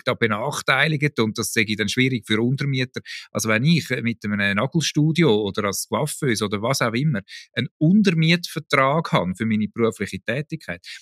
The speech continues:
ich glaube, dann wäre ich erst recht daran interessiert, eine schriftliche Vereinbarung zu haben, weil für einen Gewerbebetrieb ist das ja ganz wichtig, dass er seine Geschäftslokalitäten auf die Frist, die es dann gibt,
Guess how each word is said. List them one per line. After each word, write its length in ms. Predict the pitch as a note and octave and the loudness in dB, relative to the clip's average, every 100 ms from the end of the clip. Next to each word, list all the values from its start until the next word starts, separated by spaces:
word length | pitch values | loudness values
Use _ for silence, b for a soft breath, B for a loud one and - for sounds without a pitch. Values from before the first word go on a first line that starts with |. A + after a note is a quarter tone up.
| - | -6
ich 140 | B2+ | -2
glaube, 160 | B2 A2+ | -2 -2
dann 140 | C3+ | -2
wäre 180 | A2+ G#2 | 0 0
ich 120 | G2 - | -2 0
erst 300 | B2 G#2+ G2+ | 2 2 2
recht 320 | G#2 D3+ - | 0 -2 -4
daran 240 | - C#3 C#3 | 0 2 2
interessiert, 760 | C3+ C#3+ C3+ C3 - C3 - | -2 -2 -4 -4 -2 -2 -2
eine 80 | - | -6
schriftliche 640 | - B2 C3+ - A#2 - A#2 | 0 2 0 -2 -4 -4 -2
Vereinbarung 640 | A#2+ B2 B2+ A#2+ A#2+ B2+ | 0 0 0 2 2 0
zu 180 | - G3+ | -4 -6
haben, 140 | G#2 G2 | -6 -8
weil 140 | A2 B B - | -14 B B -2
für 80 | A2 | 0
einen 160 | G2+ | 0
Gewerbebetrieb 640 | G#2+ B2 D3+ A#2 - G2+ F#2+ | 0 0 0 -6 -2 -2 -2
ist 140 | - | -6
das 100 | F#2 | -6
ja 80 | F2+ | -4
ganz 360 | - B2+ G#2 - | -2 -2 -2 -2
wichtig, 420 | C#3 - B2+ - | -2 -2 -8 -6
dass 160 | G2+ | -8
er 40 | G2 | -6
seine 240 | G2+ F#2+ | -6 -6
Geschäftslokalitäten 1900 | F2 G#2 A#2 - - G#2 G#2+ - - A2 - G#2 G2+ G2 - F#2 F#2+ - F#2+ B B _ - | -4 -4 -4 -8 -6 -6 -6 -12 -8 -8 -4 -2 -2 -4 -2 -2 -2 -4 -10 B B _ -2
auf 180 | C3 - | -2 0
die 180 | A#2 G2 | 2 2
Frist, 640 | F#2+ - - B2 C3 - G#2+ | 2 -8 0 2 2 0 -2
die 40 | |
es 140 | F#2 | -6
dann 160 | - F#2+ | -2 -2
gibt, 320 | A#2+ A#2 _ | 0 -4 _